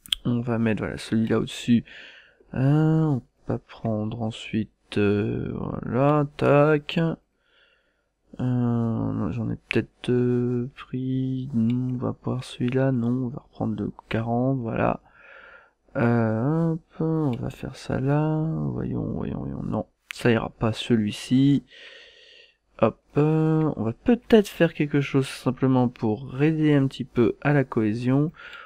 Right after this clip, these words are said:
On va tout simplement, voilà, remonter un petit peu le niveau en dessous, vous voyez, ce qui fait que ça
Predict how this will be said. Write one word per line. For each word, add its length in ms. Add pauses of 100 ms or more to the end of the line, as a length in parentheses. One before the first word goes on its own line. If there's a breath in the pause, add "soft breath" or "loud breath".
(220 loud breath)
On 60
va 80
tout 200
simplement, 640 (340)
voilà, 380
remonter 960
un 160
petit 180
peu 220
le 100
niveau 480 (260)
en 160
dessous, 440
vous 80
voyez, 400 (400 loud breath)
ce 100
qui 140
fait 180
que 160
ça 440